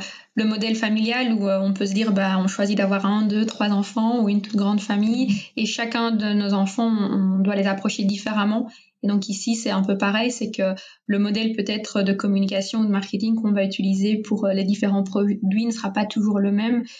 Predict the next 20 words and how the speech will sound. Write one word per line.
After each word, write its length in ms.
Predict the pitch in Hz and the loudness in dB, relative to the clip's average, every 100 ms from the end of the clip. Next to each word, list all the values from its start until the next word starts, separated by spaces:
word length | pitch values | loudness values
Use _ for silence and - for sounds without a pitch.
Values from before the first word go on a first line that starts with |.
| - - | -14 -2
Et 80 | 190 | 0
de, 400 | 196 190 - - _ _ - | 2 2 0 -2 _ _ -4
de 60 | 220 | 0
vraiment, 500 | 226 247 269 294 294 - | 0 0 2 0 -2 -6
le 160 | 220 220 | -4 0
message 300 | 226 262 254 | 0 0 -2
que 100 | 220 | -2
je 80 | 208 | -2
retiens 520 | 196 208 202 240 233 | -2 -2 -2 -2 0
de 120 | 214 | 0
ces 300 | 196 196 190 | 0 -2 -2
trois 240 | - 214 | 0 -2
premières 260 | 214 202 202 | 2 2 2
clés 180 | - 226 | 0 -2
que 60 | |
tu 60 | 220 | 2
nous 100 | 202 | 2
as 80 | 196 | 2
partagées, 460 | 196 - 202 226 | 0 -2 0 0
c'est 240 | 254 214 | 0 -2